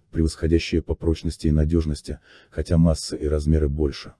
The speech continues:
Ижевское оружие имеет более низкие показатели в качестве боя из-за сужения дула и отличающейся сверловки.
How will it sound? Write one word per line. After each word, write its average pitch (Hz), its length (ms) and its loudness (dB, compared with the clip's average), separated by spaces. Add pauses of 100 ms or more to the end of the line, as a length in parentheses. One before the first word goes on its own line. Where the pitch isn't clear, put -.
(160)
Ижевское 98 520 2
оружие 95 560 6
имеет 95 280 8
более 90 360 6
низкие 85 420 2
показатели 87 580 0
в - 100 -6
качестве - 460 -6
боя 90 280 4
из-за 80 280 -4
сужения 80 520 0
дула 101 320 6
и 85 160 -4
отличающейся 76 840 -2
сверловки. 76 680 -4